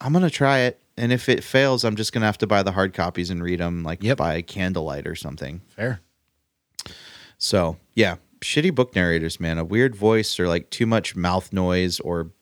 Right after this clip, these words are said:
Speaker 2: Uh-huh.
Speaker 1: noticing someone breathing. Like, immediately I could just notice that dude, like, before every sentence he would go,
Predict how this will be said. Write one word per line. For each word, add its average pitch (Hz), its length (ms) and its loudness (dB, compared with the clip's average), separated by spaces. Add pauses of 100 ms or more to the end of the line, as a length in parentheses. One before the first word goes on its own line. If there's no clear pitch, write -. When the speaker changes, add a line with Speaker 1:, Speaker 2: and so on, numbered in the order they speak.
(100)
Speaker 2:
Uh-huh. 120 240 0
Speaker 1:
noticing 113 440 2
someone 123 420 2
breathing. 143 580 0 (380)
Like, 107 160 0
immediately 120 600 4
I 98 80 -2
could 113 140 -2
just 113 160 -4
notice 107 320 2
that 85 200 0
dude, 104 180 -2
like, 90 180 -2
before 101 300 2
every 104 160 0
sentence 98 360 -2
he 98 100 -2
would 92 140 0
go, 80 220 0